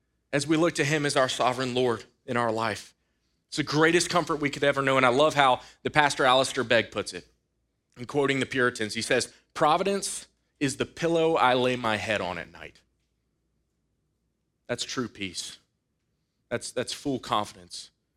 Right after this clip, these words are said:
and trust in the Lord. All right, our fourth and final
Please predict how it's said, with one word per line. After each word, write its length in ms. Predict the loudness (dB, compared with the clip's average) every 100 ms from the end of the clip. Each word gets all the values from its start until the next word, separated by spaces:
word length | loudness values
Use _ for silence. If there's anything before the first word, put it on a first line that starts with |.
| _ _
and 120 | -10
trust 360 | -6 -4 -6 -8
in 80 | -14
the 80 | -14
Lord. 260 | -14 -18 _ _ _ _ _ _ _ _ _ _ _ _ _ -2
All 80 |
right, 80 | 2
our 100 | 0
fourth 320 | 0 -2 -2
and 100 | -4
final 360 | -2 -2 0